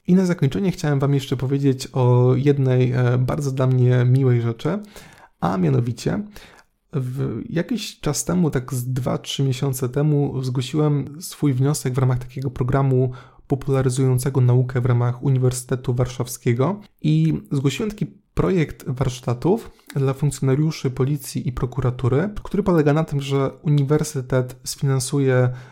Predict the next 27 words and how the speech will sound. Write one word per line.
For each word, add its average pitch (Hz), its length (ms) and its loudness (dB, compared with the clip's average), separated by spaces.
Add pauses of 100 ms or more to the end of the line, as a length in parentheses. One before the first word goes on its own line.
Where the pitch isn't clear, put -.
(140)
moje 135 240 4
prowadzenie 131 480 2
warsztatów, 127 720 -2 (240)
sfinansuje 135 840 2
materiały 131 500 2
szkoleniowe, 123 600 2
sfinansuje 123 580 0
również, 120 640 -2
e, 127 180 -4
koszty 127 360 -4
dojazdu 123 560 2 (260)
do 135 120 0
kilkunastu 143 560 -4
polskich 127 600 -2
komisariatów 131 680 0
policji 131 640 -2
i 127 60 -4
jednostek 127 460 0
prokuratury. 131 720 -2 (960)
I 156 580 2 (200)
to 190 60 0
będzie 208 200 0
wyglądało 160 380 2
w 151 60 -4
ten 160 140 -2
sposób, 156 400 -4
że 139 580 0